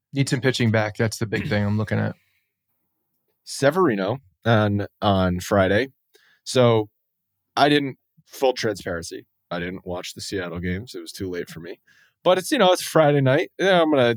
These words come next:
Speaker 2: tune in. Let's see, let's see what's going on. First inning, boom. I'm right. <laughs> All right, guess I'm not watching this game.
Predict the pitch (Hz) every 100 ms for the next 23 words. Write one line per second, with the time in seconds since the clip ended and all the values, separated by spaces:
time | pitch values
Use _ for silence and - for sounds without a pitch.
0 | 113 - 143 123 147 247 165 127 - 139
1 | 151 147 - 143 135 156 143 135 156 143
2 | 165 151 - 139 131 127 113 127 110 101
3 | - 101 104 - 139 - - - - 160
4 | 180 - - 196 202 220 233 240 233 240
5 | 208 220 381 - 160 156 -